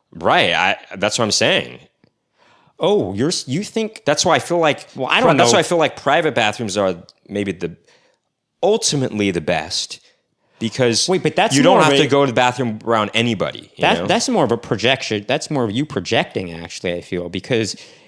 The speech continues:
Speaker 2: you're saying you don't want to, you don't want to hear or s-, see somebody of that, of the sex that you're attracted to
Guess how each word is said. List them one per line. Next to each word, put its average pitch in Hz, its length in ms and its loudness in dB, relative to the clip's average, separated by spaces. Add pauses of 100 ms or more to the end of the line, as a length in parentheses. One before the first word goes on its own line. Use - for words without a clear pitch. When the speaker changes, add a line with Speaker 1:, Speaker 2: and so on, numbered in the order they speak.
(100)
Speaker 2:
you're 147 160 -2
saying 117 340 -4
you 120 180 -2
don't 113 260 -2
want 151 340 -2 (220)
to, 95 240 -12 (380)
you 123 200 -4
don't 135 240 -2
want 190 280 -2
to 156 80 0
hear 90 600 -4 (720)
or 104 220 -4
s-, - 480 -8 (400)
see - 260 -6
somebody 107 680 -2 (120)
of 101 120 -8
that, 98 240 -2
of 95 140 -4
the 95 80 -4
sex - 340 -4
that 98 80 -2
you're 90 140 -4
attracted 87 480 -4
to 87 380 -4